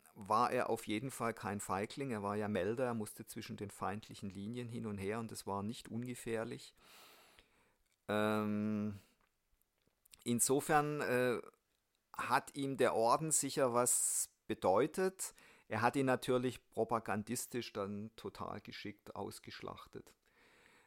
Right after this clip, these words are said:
Und was man auch sagen muss, Hitler hat sich ja dann gern immer als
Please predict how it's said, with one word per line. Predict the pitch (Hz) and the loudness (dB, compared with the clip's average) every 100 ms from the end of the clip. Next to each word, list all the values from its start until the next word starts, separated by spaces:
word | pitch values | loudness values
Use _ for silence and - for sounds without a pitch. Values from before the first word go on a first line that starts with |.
| _ _ - | _ _ 0
Und | 110 113 113 - - | 2 4 2 -2 0
was | 107 - | 2 2
man | 110 98 | 0 2
auch | 101 151 - | 4 4 4
sagen | - 147 147 147 | 6 8 8 6
muss, | 147 - | 0 0
Hitler | 143 151 139 | 0 2 2
hat | 135 | 2
sich | 135 | 0
ja | 131 | 2
dann | 117 117 - | 2 2 4
gern | 104 131 156 | 4 4 2
immer | 135 151 135 | 0 4 6
als | 117 123 - - | 6 4 4 2